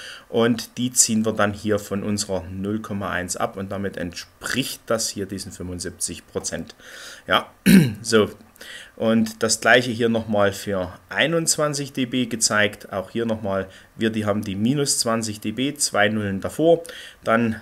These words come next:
das Ganze null Komma null null eins mal null Komma fünfundzwanzig oder fünfundzwanzig Prozent führt zu null Komma null null zwei fünf. Und auch hier kann ich mir jetzt einfach merken, wenn ich mir hier diese zwei Nullen habe,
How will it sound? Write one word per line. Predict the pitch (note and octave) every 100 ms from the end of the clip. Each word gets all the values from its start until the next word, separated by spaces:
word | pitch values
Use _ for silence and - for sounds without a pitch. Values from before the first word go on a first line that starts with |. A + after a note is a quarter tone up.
| -
das | G2+ -
Ganze | A2+ G#2+ A2+ G#2 F2
null | G#2 A2
Komma | A2 G#2 G2
null | G2+ A#2+ C3
null | A#2 A2+
eins | G#2 G#2+ A2 -
mal | G2+ G2 G2+ F2+
null | F#2+ G2
Komma | - G2 F#2
fünfundzwanzig | G2+ F#2+ F#2 - G2 A#2 B2 A2
oder | F2+ F2
fünfundzwanzig | - E2+ E2 E2+ - E2+ F2+
Prozent | - F2+ G2 A2 A2 - - - -
führt | - - C#3 E3 E3
zu | - - B2+ B2 B2 - -
null | A#2 D3 D#3+
Komma | - C3+ B2+ G#2 F#2
null | A2+ C#3 D#3+ D3+ G2+
null | B2 E3+ F3+
zwei | - D#3+
fünf. | D#3 E3 E3+ - - - - -
Und | - B2+
auch | - A2 A#2+
hier | B2+
kann | B2+ A#2
ich | A2
mir | A2+ G#2+
jetzt | G#2+ -
einfach | F#2+ A2 G2+ -
merken, | E2 E2+ A2+ B2+ C3 A2+ A2 - - -
wenn | G#2+ A2+
ich | A2+
mir | A2+ G#2 G2
hier | G#2 A2+
diese | A2 A2 G#2+ G2+
zwei | - G#2+ G#2
Nullen | G#2+ G#2+ G2 F#2+
habe, | A2 A#2 A2+